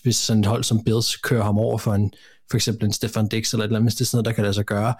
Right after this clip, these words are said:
Øh, fordi så tror jeg stadigvæk, at han kan have en relevant rolle og tiltrække sig opmærksomhed og være god på et contenderhold. Øhm,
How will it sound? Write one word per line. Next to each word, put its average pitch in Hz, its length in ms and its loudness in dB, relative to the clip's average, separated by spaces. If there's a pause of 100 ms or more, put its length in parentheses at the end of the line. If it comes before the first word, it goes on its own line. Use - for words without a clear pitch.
(560)
Øh, 104 280 2
fordi 104 300 0
så - 360 0
tror 135 200 0
jeg 110 80 0
stadigvæk, 117 400 2
at 117 80 0
han 113 180 0
kan 113 100 -2
have 107 120 0
en 113 120 0
relevant 110 480 0
rolle 110 300 0
og 110 120 -2
tiltrække 113 440 0
sig 104 160 -2 (200)
opmærksomhed 113 540 0
og 110 140 0
være 101 200 -2
god 123 180 -2 (180)
på 123 80 2
et 113 60 0
contenderhold. 113 760 2 (540)
Øhm, 101 480 2